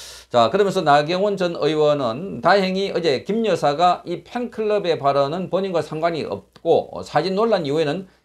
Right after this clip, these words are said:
연락을 하지 않았다고 밝혔다면서 이런 부분은 좀 더 빨리, 에, 이 선을 그어줬으면 어땠을까라고 생각했다고 말한 겁니다. 자, 이 강신업 변호사, 이, 이 김 여사의 팬클럽 근위사랑을 운영하고 있는 강신업 변호사가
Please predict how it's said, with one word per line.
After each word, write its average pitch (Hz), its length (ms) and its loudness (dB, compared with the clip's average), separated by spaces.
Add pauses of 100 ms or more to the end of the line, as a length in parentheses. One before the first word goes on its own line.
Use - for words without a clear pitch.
연락을 175 440 2
하지 185 300 -4
않았다고 175 500 0
밝혔다면서 135 680 -4
이런 196 260 0
부분은 180 380 -4
좀 190 260 0
더 165 220 0
빨리, 196 500 -2 (240)
에, 87 220 -6
이 95 160 -8
선을 202 360 -4
그어줬으면 165 600 -2
어땠을까라고 131 1300 -2
생각했다고 139 520 -4
말한 78 240 -6
겁니다. 64 300 -20 (640)
자, 120 120 2
이 120 80 0
강신업 165 600 0
변호사, 127 380 -4
이, 110 220 -10
이 - 160 -20
김 180 320 -4
여사의 139 720 0
팬클럽 147 480 -6
근위사랑을 165 720 0
운영하고 131 440 0
있는 135 220 -6
강신업 139 480 -2
변호사가 123 580 -2